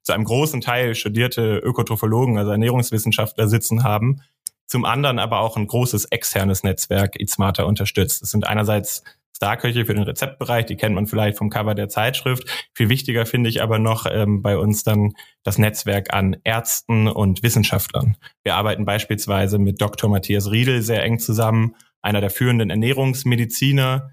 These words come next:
in Deutschland, vielleicht bekannt aus dem N D R von den Ernährungsdocs,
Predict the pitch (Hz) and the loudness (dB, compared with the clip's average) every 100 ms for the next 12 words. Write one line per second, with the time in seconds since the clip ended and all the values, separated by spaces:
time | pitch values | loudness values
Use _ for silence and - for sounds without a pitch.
0 | _ _ 117 110 113 127 - 127 120 123 | _ _ -4 0 0 0 -2 -2 0 -2
1 | - 107 - - 110 117 - - - 110 | -2 -2 -4 -4 0 0 0 -2 0 2
2 | 104 104 123 123 107 107 104 104 123 131 | 2 0 0 -2 -2 0 0 0 2 2
3 | 127 - 117 117 - - | 0 -2 -2 -2 -6 -6